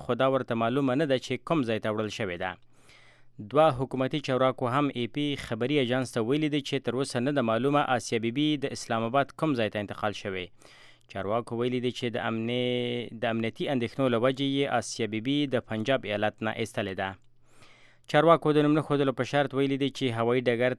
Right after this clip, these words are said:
ته په لارو کې پوځ امنیت د ساتلو لپاره ګمارل شوی و. د سیمې او نړۍ د خبرونه د امریکا غږ آشنا رادیو د واشنګټن د سټوډیو نه اورئ. امریکا وایي د یوې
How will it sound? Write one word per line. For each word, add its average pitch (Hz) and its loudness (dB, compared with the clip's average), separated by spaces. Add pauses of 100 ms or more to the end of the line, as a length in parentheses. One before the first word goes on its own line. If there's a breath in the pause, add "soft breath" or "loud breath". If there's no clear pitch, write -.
ته 127 2
په 113 2 (120)
لارو 135 4
کې 135 -2 (180)
پوځ 131 2 (680)
امنیت 113 -2
د 104 -10
ساتلو 143 -2
لپاره 131 2 (460)
ګمارل 107 -2
شوی 90 -8 (100)
و. - -8 (2250 soft breath)
د - -4 (100)
سیمې 117 -2
او 110 0
نړۍ 107 -2 (120)
د 101 -4
خبرونه 120 0
د 117 0
امریکا 107 -4 (100)
غږ 117 -2
آشنا 120 -2
رادیو 120 -2
د 117 0
واشنګټن 110 -4
د - -10 (120)
سټوډیو 98 -8
نه 90 -10 (100)
اورئ. 92 -6 (920)
امریکا 165 6
وایي 175 6 (140)
د - 2 (300)
یوې 143 2